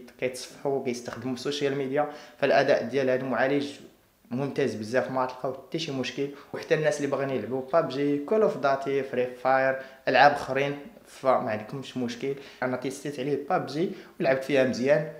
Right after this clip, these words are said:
كيما كتشوفوا ما لقيت حتى مشكل، ما كاينش لاج، حتى سخونيه. الهاتف ما سخنش بزاف،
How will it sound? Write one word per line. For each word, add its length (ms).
كيما 200
كتشوفوا 460
ما 120
لقيت 220
حتى 120
مشكل، 340
ما 140
كاينش 320
لاج، 200
حتى 400
سخونيه. 480
الهاتف 280
ما 100
سخنش 360
بزاف، 400